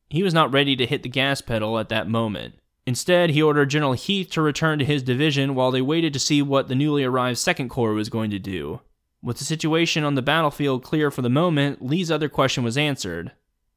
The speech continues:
Major Andrew Venable, one of Jeb Stuart's staff officers, found Lee. Venable informed him that Stuart's cavalry was riding toward Carlisle to meet with Ewell.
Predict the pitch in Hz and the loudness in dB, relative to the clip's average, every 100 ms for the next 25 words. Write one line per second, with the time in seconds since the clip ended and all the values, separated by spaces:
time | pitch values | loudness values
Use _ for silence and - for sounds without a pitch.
0 | - 131 135 131 139 131 127 113 170 131 | -2 0 0 2 0 2 -2 0 0 2
1 | 117 139 151 - 120 113 117 127 113 - | 0 0 -4 -6 -4 -4 -2 -4 -4 -4
2 | 120 107 - 160 156 117 113 120 131 127 | -4 -4 -4 -2 -2 -4 -6 -6 -4 -4
3 | 131 - - 143 160 143 135 113 85 - | -6 -8 -2 0 0 0 0 -2 -4 -12
4 | _ _ _ _ _ - 123 175 185 190 | _ _ _ _ _ -6 2 2 4 2
5 | 160 - 160 160 165 160 151 - 156 156 | 2 2 2 2 2 2 -2 -2 0 0
6 | - - 151 147 147 143 135 120 131 135 | -2 -2 -2 0 0 2 0 2 2 2
7 | 135 - 131 120 - 143 151 139 120 120 | 0 0 -2 -2 0 2 4 4 4 2
8 | 117 131 123 127 113 127 139 113 98 107 | 0 0 0 0 -4 0 0 0 -2 -6